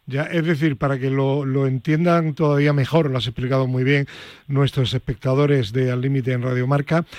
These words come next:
el hecho de que en los últimos años haya habido una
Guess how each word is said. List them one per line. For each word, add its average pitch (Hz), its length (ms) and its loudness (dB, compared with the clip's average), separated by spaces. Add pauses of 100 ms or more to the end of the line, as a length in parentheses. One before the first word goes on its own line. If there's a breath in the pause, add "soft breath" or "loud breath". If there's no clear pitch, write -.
(340 loud breath)
el 151 200 2
hecho 180 280 4
de 185 220 2
que 175 580 2
en 156 220 -2
los 151 180 0
últimos 151 400 -4
años 165 320 0
haya 160 380 0
habido 156 540 0 (360 loud breath)
una 160 800 2